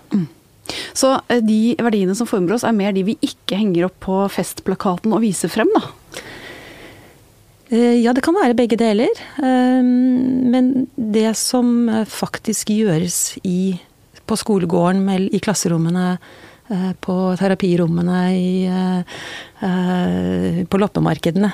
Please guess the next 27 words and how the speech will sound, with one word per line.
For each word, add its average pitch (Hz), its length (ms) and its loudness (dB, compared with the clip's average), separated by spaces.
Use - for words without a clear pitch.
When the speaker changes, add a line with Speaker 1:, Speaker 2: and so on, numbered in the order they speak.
Speaker 2:
det 185 180 0
som, 196 320 0
eh, 190 400 -2
kommer 185 260 -2
til 233 140 -4
uttrykk 202 380 -2
mellom 190 260 2
mennesker, 220 300 -2
tenker 202 380 -2
jeg 185 40 -4
det 180 200 2
er, 170 500 0
eh, 175 160 0
også 202 400 0
i 156 160 0
organisasjoner 156 960 0
og - 80 -2
institusjoner 160 880 -2
i 175 80 0
vårt 160 240 -6
system, 311 380 -4
som 214 160 0
jo 202 60 0
tross - 260 0
alt 160 180 0
er 156 140 2
maktfordeling 190 880 2